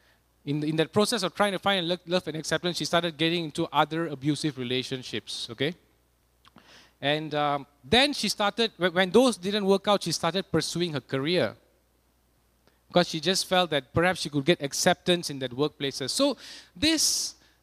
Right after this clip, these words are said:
this, this topic or this, uh, this notion of acceptance is something that everyone is actually looking for,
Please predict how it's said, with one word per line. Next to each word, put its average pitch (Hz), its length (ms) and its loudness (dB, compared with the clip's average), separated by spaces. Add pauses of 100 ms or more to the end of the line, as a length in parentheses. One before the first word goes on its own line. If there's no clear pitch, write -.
(180)
this, - 640 -4 (1600)
this 202 340 -4
topic 262 500 0 (120)
or 165 140 2
this, 170 380 -2 (600)
uh, 135 340 -4 (160)
this 160 500 -2
notion 233 360 4
of 156 120 -2
acceptance 220 880 0
is 151 140 0
something 202 480 0
that 139 160 0 (600)
everyone 233 640 4
is 147 140 -4
actually 151 280 -2
looking 135 320 0
for, 110 240 -8